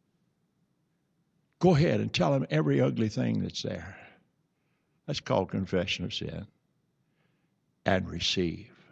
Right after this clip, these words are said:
Jesus took all the reach out of religion. I don't believe in religion.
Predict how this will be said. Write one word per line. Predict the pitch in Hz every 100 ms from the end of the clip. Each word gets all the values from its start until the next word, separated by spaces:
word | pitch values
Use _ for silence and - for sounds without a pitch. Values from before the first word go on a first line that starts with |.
| _ _ _ _ _ _ _ _ _ _ _ _ _ _ _ -
Jesus | 170 196 156
took | - 147 -
all | 127 135 127
the | 101 92
reach | 110 151 -
out | 123 147 104
of | - - _ _ _ _ _ _ _ _ -
religion. | 90 95 104 85 101 123 - -
I | 110
don't | 104 92
believe | 104 135 98
in | 85
religion. | 80 82 76 80